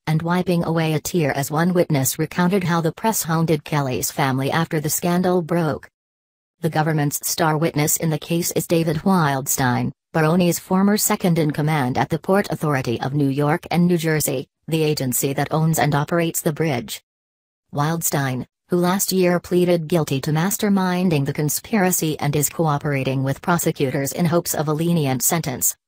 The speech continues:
has been described as a villain and a liar, even by the prosecution's own witnesses. Lichtman said defense lawyers may want to show the contrast between their clients and Wildstein and then ask jurors, "Who do you believe? These kind,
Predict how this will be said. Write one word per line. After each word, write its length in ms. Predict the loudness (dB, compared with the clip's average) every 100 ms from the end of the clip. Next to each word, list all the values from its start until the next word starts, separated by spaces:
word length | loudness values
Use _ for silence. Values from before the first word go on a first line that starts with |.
| -4
has 160 | -2 0
been 160 | 0
described 600 | 0 0 0 0 0 0 -2
as 100 | 0
a 80 | 2
villain 320 | 2 0 0
and 140 | 0
a 80 | 0
liar, 480 | -2 -2 0 -2 -4 _ _ -2
even 220 | 2 2
by 160 | 0
the 100 | -2
prosecution's 880 | -2 -2 0 -2 2 0 2 2 2
own 260 | 0 0 0
witnesses. 580 | 0 0 -2 -4 -4 -8 _ _ _ _ _ _ -4
Lichtman 460 | -4 0 2 2 4
said 240 | 2 2
defense 420 | -2 -2 -2 -2
lawyers 480 | -2 0 2 0 0
may 140 | 0
want 240 | 2 0 0
to 80 | -2
show 320 | 2 2 2
the 100 | 0
contrast 640 | -2 -2 0 0 0 -2
between 340 | -4 -2 -2 0
their 160 | 0
clients 540 | 0 0 2 0 -2 -2
and 200 | -2 0
Wildstein 720 | 0 0 -2 -2 0 2 0
and 140 | 0 0
then 180 | 2
ask 320 | 2 0 -4 -4
jurors, 540 | 0 2 0 -2 -8 _ _
"Who 80 | -2
do 100 | 2
you 220 | 4 4
believe? 520 | 2 0 0 -4 -10 -16 _ _ _ -6
These 300 | 0 0 0
kind, 500 | 0 0 2 0